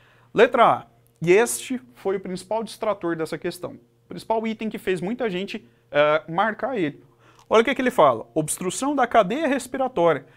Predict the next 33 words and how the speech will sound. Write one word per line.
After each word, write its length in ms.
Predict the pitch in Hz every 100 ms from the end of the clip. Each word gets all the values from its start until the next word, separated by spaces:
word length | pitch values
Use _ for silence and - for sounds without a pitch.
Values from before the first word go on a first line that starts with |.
| _ _
resultando 800 | - 233 208 190 165 147 131 131 -
no 100 | 165
maior 440 | 165 160 170 247
consumo 460 | 269 233 - 156 147
celular 560 | - 262 220 185 - _ -
de 100 | 202
ácidos 300 | 185 214 190
graxos. 500 | 170 151 - - - _ _ _ _ _
E 60 | 254
aí 80 |
você 140 | 302 349
pensa, 440 | - 151 131 - - _ _ _
cara, 300 | - 226 214
ácido 240 | 214 - 196
graxo 500 | 175 214 214 - 233
tá 200 | - 208
lá 200 | 196 254
no 80 |
tecido 340 | 254 240 240 226
adiposo. 580 | 214 220 151 143 139 - _ _ _
Se 280 | - -
eu 120 | 339 370
consumir 560 | 339 302 - 240 185
mais 260 | 151 139 143
ácido 260 | 135 -
graxo, 340 | 123 139 247 214
eu 40 |
vou 120 | 202
emagrecer. 680 | 247 277 311 359 - 180 220 - _ _ _
Então 200 | 214 220
quer 140 | 190 190
dizer 240 | 165 175
que 320 | - 233 -